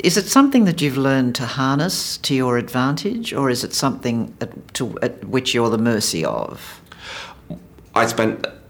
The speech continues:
Speaker 2: six months flat on my back because my body stopped moving because of anxiety. I don't think it's something that I'm comfortable with.
Speaker 1: When, how old were you when that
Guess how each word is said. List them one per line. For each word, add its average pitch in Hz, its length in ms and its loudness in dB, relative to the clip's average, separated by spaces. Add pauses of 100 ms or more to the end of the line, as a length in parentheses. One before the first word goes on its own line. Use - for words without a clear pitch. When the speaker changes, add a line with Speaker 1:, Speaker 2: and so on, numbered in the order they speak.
(280)
Speaker 2:
six - 300 2
months - 520 0 (240)
flat - 280 4
on 104 80 2
my 92 140 4
back 92 460 0
because 90 480 -2 (180)
my 101 220 2
body 95 320 4
stopped - 260 2
moving 92 520 0
because 92 320 0
of 87 200 0 (560)
anxiety. 98 680 2 (360)
I 104 80 0
don't 107 260 2
think 101 180 0
it's 92 180 -2
something 92 380 0
that 92 140 -2
I'm 87 420 -2 (200)
comfortable - 420 2
with. - 360 -2
Speaker 1:
When, 185 260 4
how 175 260 4
old 165 100 2
were 156 100 0
you 151 120 0
when 147 140 -2
that 151 60 -2